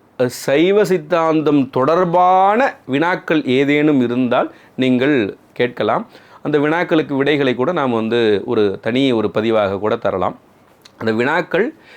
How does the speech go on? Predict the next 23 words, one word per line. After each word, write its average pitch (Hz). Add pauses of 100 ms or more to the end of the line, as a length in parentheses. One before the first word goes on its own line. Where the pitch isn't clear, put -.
(100)
நேர்மையானதாக, 135 (240)
சைவம் 160
சார்ந்த 190
வினாக்களாக 123
இருக்க 113
வேண்டும் 104
என்பது 101
தான் 113
ஒரே 113
நம்மளுடைய 98
வேண்டுகோள். 92 (1200)
இப்ப -
அதே 165
போல 185
பார்த்தீங்கன்னா, 143
<clears throat> -
இப்ப 110
நம்ம 120
சமயம், 165
இந்த 123 (640)
சமயாதீதம் 170
நம்ம 151
ஒரு 113